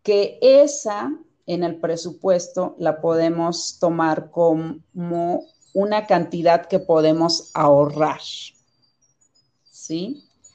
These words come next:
Estas son unas finanzas sanas, pero ¿qué va a pasar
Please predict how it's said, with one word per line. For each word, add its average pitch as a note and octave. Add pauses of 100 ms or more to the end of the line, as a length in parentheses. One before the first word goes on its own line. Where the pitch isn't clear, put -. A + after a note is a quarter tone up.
(600)
Estas A3+
son A3+
unas A3+
finanzas E3+
sanas, G#3+ (760)
pero F3
¿qué G3+
va G#3
a G#3
pasar A3